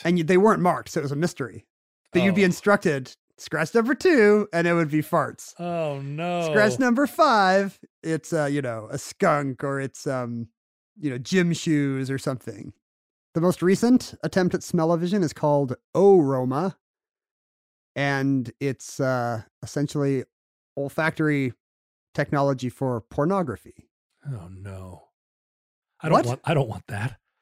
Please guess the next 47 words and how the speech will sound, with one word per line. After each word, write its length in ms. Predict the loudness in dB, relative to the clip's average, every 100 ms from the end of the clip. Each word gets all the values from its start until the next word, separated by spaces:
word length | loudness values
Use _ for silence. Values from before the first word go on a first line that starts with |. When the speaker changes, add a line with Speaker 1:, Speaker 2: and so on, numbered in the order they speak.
| _ _ _ _ 0
Speaker 1:
You 80 |
don't 180 | 2 2
want 220 | 2 2
that? 320 | 2 0 0 -4
Speaker 2:
No. 400 | 0 4 4 0 -6 -10
Speaker 1:
It's 180 | -6 0
a 60 | 2
V 220 | 4 4
R 140 | 6
gear 180 | 6 4
you 120 | 4
put 140 | 2 2
on 120 | 4
your 100 | 2
head. 240 | 2 2 0
It, 140 | -4
it 100 | -6
comes 180 | -2 0
with 100 | 0
a 40 | -2
little 200 | 0 0
bulb 320 | 2 0 0
you 120 | -4 _ _
put 100 | -4
over 160 | -2 2
your 140 | 2
mask, 340 | 2 0 0 -2
like 120 | -2
a 60 | -2
World 280 | 0 0
War 120 | 0 0
One 160 | 0 0
gas 260 | -2 -2
mask. 340 | -4 -4 -6 -8
Speaker 2:
Uh-huh. 380 | -10 -6 -4 -4 -6 -6
Speaker 1:
And, 380 | -2 0 0 -2
uh, 460 | -2 0 0 -4 -6 _
there 140 | -6 -6
are 80 | -8 _ -6
thirty 200 | -4 -2
different 300 | -2 -4 -4
canisters 480 | -4 -4 -2 -4 -2
and 80 |
a 40 | 0
heating 240 | 2 2
element, 500 | 0 -2 -2 -4 -8 _ _
and 360 | -8 -6 -6